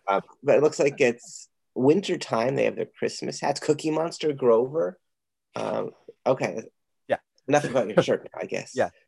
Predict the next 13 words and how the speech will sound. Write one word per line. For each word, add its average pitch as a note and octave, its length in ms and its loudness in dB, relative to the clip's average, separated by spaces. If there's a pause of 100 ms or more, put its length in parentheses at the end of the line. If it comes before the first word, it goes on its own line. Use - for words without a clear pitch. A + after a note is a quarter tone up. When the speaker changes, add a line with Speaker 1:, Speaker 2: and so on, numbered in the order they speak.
(140)
Speaker 2:
Um, C3+ 360 6
Speaker 1:
'Cause C3 60 -12
Speaker 2:
but C3 320 2
Speaker 1:
they'll A#2+ 100 4
just - 180 -10
get G2 160 2
jealous. F#2 320 -2
They C#2 100 -10
can't - 300 -12
see - 200 -10
it. - 160 -14 (280)
Speaker 2:
Yes. A2 340 -12 (160)
Uh, A2+ 520 0